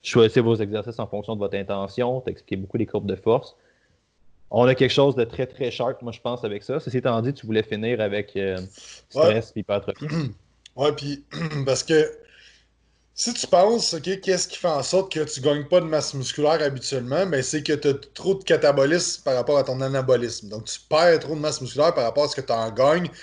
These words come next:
Speaker 2: à la fin de ta journée. Ça peut être parce que tu manges pas assez, mais ça peut être parce que t'es trop stressé. Puis quand ton stress, il est élevé, puis ton cortisol, il est élevé, ben,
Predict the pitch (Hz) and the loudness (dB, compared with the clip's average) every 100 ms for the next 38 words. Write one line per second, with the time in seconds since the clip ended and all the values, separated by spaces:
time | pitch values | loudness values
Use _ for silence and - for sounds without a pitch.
0 | - - 123 - 156 151 135 127 120 113 | -20 -8 -6 -2 0 2 2 2 -4 -8
1 | - - - - 131 175 175 147 - 120 | -16 -20 -16 -4 0 2 2 0 -4 -8
2 | 123 123 - 135 110 - 165 208 135 139 | -8 -4 -2 0 -2 -4 -6 -4 -4 -2
3 | 120 220 - 127 - 147 156 156 - _ | 2 2 2 -2 0 0 0 -2 -14 _
4 | - 143 139 160 - 135 120 117 104 - | -6 -4 0 -2 0 0 -2 -4 -10 -2
5 | 175 196 190 139 117 - 175 175 131 123 | 0 2 2 0 -2 0 0 0 -2 -4
6 | 117 135 160 135 113 110 - 139 131 120 | -2 0 0 -2 -4 -6 -2 0 0 -2
7 | 107 110 151 202 - - _ _ _ _ | -2 0 -2 -2 -12 -20 _ _ _ _
8 | _ _ - 131 139 | _ _ -6 0 0